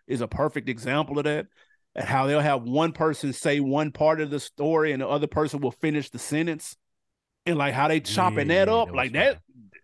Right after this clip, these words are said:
Speaker 1: that shit is impressive. Like, I'm always interested whenever somebody's gonna do a documentary on something that's been covered a lot. And let's be honest, Pac has been covered a ton.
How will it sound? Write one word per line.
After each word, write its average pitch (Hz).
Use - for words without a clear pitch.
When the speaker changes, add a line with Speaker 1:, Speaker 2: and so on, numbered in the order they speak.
Speaker 1:
that 196
shit 185
is 139
impressive. 160
Like, 139
I'm 202
always 185
interested 160
whenever 143
somebody's 139
gonna 131
do 139
a 123
documentary 131
on 127
something 135
that's 123
been 127
covered 147
a 107
lot. 120
And 135
let's 147
be 143
honest, 156
Pac 143
has 135
been 123
covered 135
a 107
ton. 156